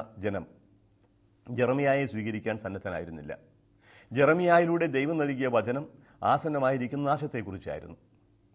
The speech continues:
ബാബിലോണിൻ്റെ കടന്നാക്രമണം ഉണ്ടാകുമെന്നും ബാബിലോണിൻ്റെ ആക്രമണത്തിൽ ജെറൂസലം നശിപ്പിക്കപ്പെടുമെന്നും മുൻകൂട്ടി അറിയിച്ചുവെങ്കിലും ജനങ്ങളത്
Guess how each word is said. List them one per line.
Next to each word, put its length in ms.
ബാബിലോണിൻ്റെ 760
കടന്നാക്രമണം 680
ഉണ്ടാകുമെന്നും 500
ബാബിലോണിൻ്റെ 540
ആക്രമണത്തിൽ 500
ജെറൂസലം 540
നശിപ്പിക്കപ്പെടുമെന്നും 800
മുൻകൂട്ടി 480
അറിയിച്ചുവെങ്കിലും 680
ജനങ്ങളത് 420